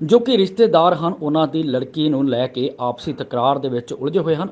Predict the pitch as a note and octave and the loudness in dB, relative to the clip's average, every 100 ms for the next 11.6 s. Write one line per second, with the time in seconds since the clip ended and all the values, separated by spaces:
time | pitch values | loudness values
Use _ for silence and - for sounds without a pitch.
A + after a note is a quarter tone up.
0 | - G#3+ A3+ A3+ G#3 A3 F3 D#3+ F3 E3+ | 0 2 2 2 4 4 4 0 2 2
1 | E3 C#3 D3+ D#3+ D#3 B2+ C3+ C#3 C3 A#2+ | 0 -4 0 2 2 0 0 0 0 0
2 | B2+ C3 A#2 A#2+ E3 D3+ D3 - B2 C#3 | -2 0 -2 -2 -2 -2 -4 -6 -6 -6
3 | A2+ B2 E3 C#3+ B2 B2+ A#2+ C3 C3+ C3 | -6 -4 -2 -2 -2 -6 -6 -4 -2 -4
4 | A2 B2 B2+ D#3 C#3 B2 B2+ B2+ C3+ E3 | -4 -6 -6 -8 -8 -8 -6 -4 -2 -2
5 | - - - _ G#3+ B3+ - G3 F3+ - | -4 -16 -20 _ 2 2 2 0 -2 -2
6 | A3 F#3+ D#3 D3+ F3 D3 B2+ C3 - D3+ | 0 2 4 4 4 2 -2 -2 -2 -4
7 | C3 B2 B2+ C#3 B2 B2 B2 D3 B2+ - | -6 -4 -2 -2 0 -2 -4 -8 -8 -6
8 | A#2+ B2+ B2 A2+ B2 B2 B2 - A#2 C3 | -4 -4 -4 -6 -6 -4 -8 -8 -6 -2
9 | D#3+ F2+ - - G#2+ - _ - D3+ E3 | -2 -4 -18 -12 -12 -12 _ -6 -2 0
10 | D#3+ D3 D#3 D3+ E3 - - - - F#3+ | 0 -2 -2 0 -2 -4 -16 -14 2 2
11 | G3+ G#3+ D#3+ D3 C3+ | 4 2 2 2 2